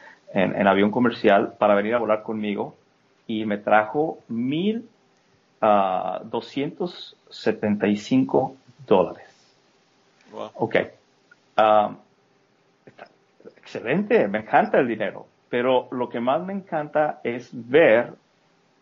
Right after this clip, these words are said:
Speaker 1: cómo él se baja del avión porque hizo su primer vuelo solo. Cómo él dice, "Es que no creía que lo iba a poder lograr". Y de repente él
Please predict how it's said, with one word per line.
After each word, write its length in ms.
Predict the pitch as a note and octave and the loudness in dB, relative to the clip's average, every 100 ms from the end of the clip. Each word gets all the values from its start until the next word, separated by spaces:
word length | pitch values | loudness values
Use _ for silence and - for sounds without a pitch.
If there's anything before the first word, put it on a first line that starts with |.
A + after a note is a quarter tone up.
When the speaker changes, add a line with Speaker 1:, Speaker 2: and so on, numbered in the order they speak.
| _ | _
Speaker 1:
cómo 400 | - C3+ C#3 D3 | -6 0 2 4
él 120 | D3 C#3+ | 2 0
se 160 | - | -4
baja 400 | B2 A#2+ B2+ C#3 | 2 2 2 0
del 160 | A#2+ G#2+ | 2 2
avión 500 | G#2 A#2+ D#3+ F#3+ G3 _ _ _ | 2 2 0 -2 -8 _ _ _
porque 280 | A2+ G#2+ A2 | -4 -4 -6
hizo 180 | G#2+ G#2+ | -6 -8
su 180 | - G#2 | -8 -4
primer 420 | G2 G2 F#2+ G2+ | -2 2 0 0
vuelo 400 | G#2 F#2+ F#2+ G2+ | 2 0 0 -4
solo. 720 | - - - G#2 F#2+ - - _ _ _ _ _ _ _ _ _ _ _ _ _ _ _ _ | -8 -6 2 4 4 -2 -12 _ _ _ _ _ _ _ _ _ _ _ _ _ _ _ _
Cómo 380 | - A#2+ B2 B2 | -2 2 4 6
él 320 | B2 B2 - | 4 2 -2
dice, 380 | A#2 A#2 - A2+ | -2 -4 0 0
"Es 140 | A2 | 0
que 120 | - A2 | -6 -4
no 240 | A2 A2+ | -4 -6
creía 560 | - G#2+ G#2+ B2 A#2+ G#2 | 0 2 2 2 2 0
que 100 | F#2 | -2
lo 100 | G2 | 0
iba 100 | G2+ | 0
a 60 | |
poder 260 | - F#2+ F#2+ F#2+ | -2 -6 -8 -12
lograr". 380 | - - - - _ _ _ _ _ _ _ | -18 -16 -16 -20 _ _ _ _ _ _ _
Y 120 | A2+ | 0
de 100 | A2 | 2
repente 720 | A2 G#2+ A#2 B2+ C3 C#3+ D3 - | 4 4 2 0 2 4 4 2
él 300 | A#2+ C3 | 0 0